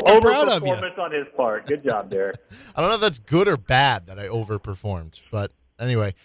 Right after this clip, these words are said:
Speaker 3: Jesse, thank you for the time as always, man. And again, you can follow along with Jesse's work in the Kansas City Star and at kansas city dot com. Appreciate it.
Speaker 2: All right, thanks, guys.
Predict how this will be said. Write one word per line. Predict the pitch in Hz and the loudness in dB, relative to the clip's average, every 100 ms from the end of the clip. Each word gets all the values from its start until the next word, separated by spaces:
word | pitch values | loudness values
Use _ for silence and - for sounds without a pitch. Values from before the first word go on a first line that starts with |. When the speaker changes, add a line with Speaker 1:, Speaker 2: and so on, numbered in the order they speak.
| _ | _
Speaker 3:
Jesse, | - 180 - 180 | 0 2 0 -4
thank | 196 190 175 | 0 0 0
you | |
for | 175 190 | -4 -4
the | |
time | 170 170 170 165 | 0 0 0 -2
as | 147 | 2
always, | 160 160 147 | 2 2 0
man. | 156 156 156 139 | -2 0 0 -2
And | 131 | -6
again, | 131 127 147 | -4 0 0
you | 143 | -2
can | 127 131 | -4 -6
follow | 120 135 139 | -2 0 0
along | 135 127 127 | 2 0 -2
with | |
Jesse's | 120 127 - 110 | -4 -4 -4 -4
work | 127 131 - _ _ | -2 -2 -6 _ _
in | 113 | -12
the | |
Kansas | 107 123 110 | -4 -4 -4
City | 123 | -10
Star | 113 127 120 | -6 0 0
and | |
at | 110 | 0
kansas | 117 110 - | -6 -8 -6
city | 107 101 | -6 -2
dot | 98 | -2
com. | - 95 90 | -2 -10 -4
Appreciate | 131 120 123 | -4 0 -2
it. | 110 - _ _ _ _ _ _ 139 | -2 -8 _ _ _ _ _ _ 2
Speaker 2:
All | 139 | 4
right, | 135 | 4
thanks, | 143 - | -2 -2
guys. | 117 | -2